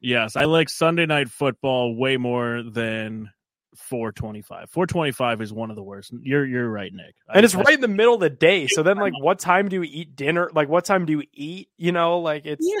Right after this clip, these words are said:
Speaker 1: then you have a couple of bats at one o'clock, and then you're tired for the four o'clock, and then you're depressed by, like, seven thirty, and then the kids are yelling at you, and you're like,
Speaker 2: Yeah.
Speaker 1: "Oh,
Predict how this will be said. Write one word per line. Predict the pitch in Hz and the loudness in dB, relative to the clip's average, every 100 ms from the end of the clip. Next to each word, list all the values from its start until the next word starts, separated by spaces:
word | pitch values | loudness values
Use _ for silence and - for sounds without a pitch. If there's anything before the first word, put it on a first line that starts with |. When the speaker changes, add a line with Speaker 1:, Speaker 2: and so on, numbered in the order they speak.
| - | 0
Speaker 1:
then | 185 | 2
you | 196 | 2
have | 196 | 2
a | 185 | 2
couple | 196 185 196 | 0 0 0
of | 185 | 0
bats | 180 165 196 - 196 | 0 -2 -2 -4 -6
at | 160 | -6
one | 139 170 196 | -2 0 -2
o'clock, | 185 180 175 202 | -4 -4 -4 -4
and | 190 | -4
then | 180 | -2
you're | 170 156 | -4 -4
tired | - 170 185 190 | -6 -4 -2 -4
for | - | -6
the | 156 | -6
four | - - 175 180 | -8 -8 -4 -4
o'clock, | - 180 180 | -4 -6 -4
and | 170 | -6
then | 160 | -6
you're | 160 | -6
depressed | 147 143 - 185 196 - - | -6 -10 -10 -6 -6 -6 -6
by, | 156 | -4
like, | 156 147 | -4 -6
seven | - - 175 175 | -8 -8 -4 -6
thirty, | 151 - 185 185 170 | -6 -4 -4 -2 -4
and | 160 | -4
then | 170 | -4
the | 165 | -6
kids | - 196 208 196 | -4 -2 -2 -2
are | |
yelling | 156 117 110 104 | -4 -6 -8 -10
at | 101 - | -12 -12
you, | 117 120 156 _ _ | -10 -10 -12 _ _
and | 147 | -6
you're | 156 | 0
like, | 160 | 2
Speaker 2:
Yeah. | 139 120 | 2 2
Speaker 1:
"Oh, | - | -4